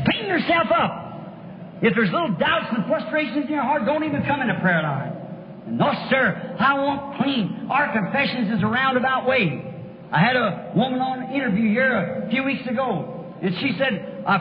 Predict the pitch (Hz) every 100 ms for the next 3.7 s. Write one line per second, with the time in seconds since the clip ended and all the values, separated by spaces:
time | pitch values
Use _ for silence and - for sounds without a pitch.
0 | - 262 269 269 269 269 233 269 - 233
1 | 202 - - - - 220 269 208 269 262
2 | 160 147 - - - - - 185 226 233
3 | 233 240 247 247 226 139